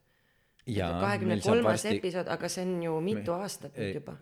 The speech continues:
Speaker 1: meil saab varsti kaks aastat täis, jah. Meil
Speaker 2: Jah.
Speaker 1: saab, mis on kolme-nelja kuu pärast, saab kaks aastat täis.
Speaker 2: <laughs> Ju aasta pärast saab kaks aastat täis meil. <laughs> Kaua oleme juba teinud?
Speaker 1: No üks põhjus, miks me seda teeme, on sellepärast, et me tahtsime lihtsalt katsetada midagi,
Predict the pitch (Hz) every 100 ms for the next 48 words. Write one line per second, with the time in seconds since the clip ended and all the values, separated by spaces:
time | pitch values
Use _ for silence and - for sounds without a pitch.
0 | - 104 110 95 95 101 - 104 104 -
1 | 104 101 117 107 - 92 - 98 82 90
2 | - _ - 87 - 90 78 92 87 90
3 | 90 98 87 - - - - - 82 87
4 | 92 87 - _ - 165 - 180 233 220
5 | - 226 - 247 - - - - - 185
6 | - - - 214 - - 180 - - -
7 | 170 143 151 - 143 143 139 - 131 196
8 | 202 - 220 - - - - - - -
9 | 226 - 247 240 233 220 240 233 - 113
10 | 120 127 - - 135 120 104 - 110 101
11 | 98 110 110 95 92 95 92 92 - 92
12 | 87 90 95 90 87 87 - - - 90
13 | - - - 107 110 113 120